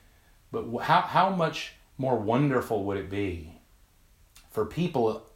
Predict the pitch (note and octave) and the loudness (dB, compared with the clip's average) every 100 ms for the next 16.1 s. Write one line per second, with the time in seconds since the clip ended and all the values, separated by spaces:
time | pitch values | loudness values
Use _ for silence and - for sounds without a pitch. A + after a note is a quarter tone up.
0 | - C3 A#2+ A2+ B2 A2 - - - - | -4 -2 0 0 0 -2 -6 -16 -20 -8
1 | - D#3 G#3 D3 B2 B2+ B2+ B2 G#2+ D#3+ | 2 4 4 2 2 0 -2 -2 -2 -2
2 | F3 G2 F#2 - - - _ _ _ - | -2 -4 -4 -6 -10 -16 _ _ _ -6
3 | B2+ B2 B2 A2 C3+ C3+ C3+ C3+ A#2+ - | 0 2 0 2 2 4 2 0 -4 -2
4 | C3+ D3 D3 - - _ _ _ _ - | -4 -4 -8 -18 -20 _ _ _ _ -6
5 | C3+ B2+ A2+ - - E3 D#3 - D3+ D3+ | -2 0 0 -2 -2 -2 -2 -4 -2 -2
6 | A2 F#2 F2+ F#2 G#2+ G#2 G#2+ G#2+ G2+ G2 | -4 -4 -6 -8 -8 -4 -2 -2 -4 -6
7 | G#2+ G2 F2 E2+ E2+ - - _ A#2+ A2+ | -6 -6 -6 -6 -10 -18 -20 _ -4 -2
8 | G2+ G2 F#2 F2+ - _ F2+ F#2 F2+ F2 | 4 4 2 -4 -16 _ -12 -10 -10 -12
9 | - - - F2+ F#2 C3 C3 - A#2+ G#2+ | -16 -20 -16 -8 4 4 4 -2 -2 0
10 | G#2 A2 - G2 F#2 E2+ - G2 F#2+ G#2+ | 2 2 0 -4 -2 -4 -4 -4 -6 -8
11 | G#2 G#2 - - - _ _ _ - - | -10 -12 -14 -16 -20 _ _ _ -20 -6
12 | B2 G2 E2 - A#2+ A#2+ B2 A2 G2+ F#2 | -2 -2 -2 -2 0 0 0 -2 -4 -4
13 | F2 E2+ - - G2+ F#2+ F#2+ F#2+ F2+ F2 | -6 -10 -16 -8 -4 -2 0 0 -2 -2
14 | F2+ F2 F#2+ - F2 - E2+ - F2 E2+ | -4 -2 -4 -6 -10 -8 -8 -6 -6 -4
15 | D#2+ E2+ E2+ E2 F2 E2 D#2+ D#2+ D#2+ - | -6 -8 -6 -6 -6 -8 -8 -10 -12 -16